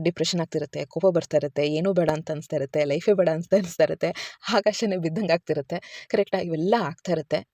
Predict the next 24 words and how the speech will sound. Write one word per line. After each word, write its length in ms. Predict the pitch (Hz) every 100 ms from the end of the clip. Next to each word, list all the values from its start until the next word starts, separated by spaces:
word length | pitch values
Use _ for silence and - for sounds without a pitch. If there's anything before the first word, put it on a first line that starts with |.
| -
ಎಲ್ಲ 360 | 160 190 233 302
ಮನುಷ್ಯನಿಗೂ 600 | 208 175 202 - 220 240
ಇದಾಗೆ 320 | 175 139 143
ಆಗುತ್ತೆ. 600 | 147 131 139 - - - -
ಅಕ್ಸೆಪ್ಟ್ 400 | - - 370 269
ಮಾಡ್ಕೊಳ್ಳಿ, 380 | 208 - 160
ಅದು 140 | 160 254
ಸ್ಯಾಡ್ನೆಸ್ಸು, 640 | - 165 165 190 185 -
ನೀವು 140 | 240 175
ಅನ್ಕೊಂಡಿದ್ದು 420 | 156 185 190 160
ಏನೂ 160 | 160 165
ಆಗಿಲ್ಲ, 460 | - 165 180 175 175 - - - -
ಅಕ್ಸೆಪ್ಟ್ 320 | - 269 269
ಮಾಡ್ಕೊಳ್ಳಿ 360 | 202 170 165 156
ಅದನ್ನ. 220 | 143 180 233
Life 480 | 160 196 269 -
must 360 | 196 - - 233
go 340 | 180 151 151
on, 120 | 135 - _ - - 185
ಮುಂದೆ 240 | 175 220
ಹೋಗ್ತಾ 360 | 277 175 - 190
ಇರಬೇಕು. 400 | 170 151 - 254
ಹೇಳೋದು 560 | 190 160 220 202 -
ಈಸಿ, 480 | 180 208 190 208 196